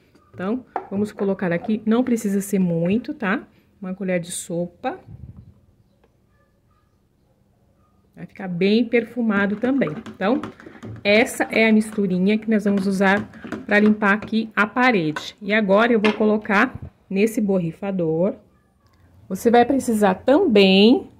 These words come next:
de um rodinho, gente. É isso que eu falei que ia facilitar aqui a limpeza da parede, principalmente nos lugares que a gente não alcança. Então,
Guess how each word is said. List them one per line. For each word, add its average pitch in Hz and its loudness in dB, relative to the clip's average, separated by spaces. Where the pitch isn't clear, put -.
de 185 0
um 240 8
rodinho, 214 6
gente. 151 -6
É 170 -2
isso 202 -2
que 247 -2
eu 254 -2
falei 226 2
que 214 -2
ia 226 4
facilitar 233 -4
aqui 214 -10
a 214 -2
limpeza 214 0
da 190 -6
parede, 202 2
principalmente 233 -2
nos 220 0
lugares 202 2
que - 0
a 214 2
gente 214 4
não 220 6
alcança. 170 0
Então, 196 -4